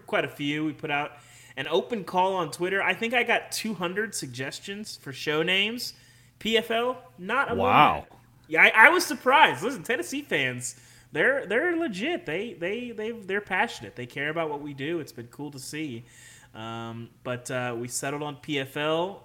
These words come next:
Speaker 1: Uh, we, we don't have to pay royalties to a random person on Twitter that, that sent us a name. <laughs> So, so it's good. So, Joe, I, uh, we got, we're what, five days, four days away from the season now. Saturday,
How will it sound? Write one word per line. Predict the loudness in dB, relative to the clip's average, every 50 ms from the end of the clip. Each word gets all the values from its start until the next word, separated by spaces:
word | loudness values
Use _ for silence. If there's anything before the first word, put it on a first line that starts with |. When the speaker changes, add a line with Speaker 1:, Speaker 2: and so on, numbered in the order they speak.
| -18 -14
Speaker 1:
Uh, | -12 -10 -10 -8
we, | -6 -6 -6 -6 -6
we | -6 -6 -4
don't | -4 -4 -6 -6
have | -6 -8
to | -10 -12
pay | -10 -8 -6 -4
royalties | -4 -2 -4 -4 -4 -4 -6 -6 -6 -6 -6 -8 -8
to | -6 -6 -6
a |
random | -6 -4 -6 -6 -6 -8 -8
person | -10 -10 -10 -10 -12 -12 -12
on | -12 -12
Twitter | -12 -12 -10 -8 -8 -8 -8 -8
that, | -8 -10 -10 -10
that | -12 -12 -10
sent | -10 -8 -8
us | -2 2
a | 2 2 4
name. | 4 2 2 2 2 0
<laughs> | 0 2
So, | 4 4 4 4 2 -4 -4 -4 -8 -16 -16 -16 -16 -16 -16 -6
so | 2 8 10
it's | 10 10 10 8
good. | 6 6 8 8 8 4 0 -4
So, | -2 2 4 4 4 2 0 -6 -14 -20 -20 -20 -20 -20 -20 -16 -6
Joe, | 0 4 4 6 6
I, | 4 6 8 8 8 10 10 8
uh, | 8 10 10 8 8 8 6 6 4 4 4 4 2 0 -2 -6 -10 -16 -16 -12 -10
we | -4 2
got, | 2 2 2 2 2
we're | 2 2 2
what, | 2 2 -2 -4
five | -2 2 6 6 6 6 6
days, | 4 4 4 2 2 -2 -4 -8 -10 -10 -14 -16 -18 -12
four | -4 -2 0 2
days | 2 2 2 0 0 0
away | -2 -2
from | -2 -4 -6
the | -8
season | -6 -4 -4 -4 -4 -4 -4 -4
now. | -2 -2 -2 -2 -4 -8 -12 -14
Saturday, | -12 -8 -4 0 0 0 0 0 -2 -2 -4 -4 -6 -8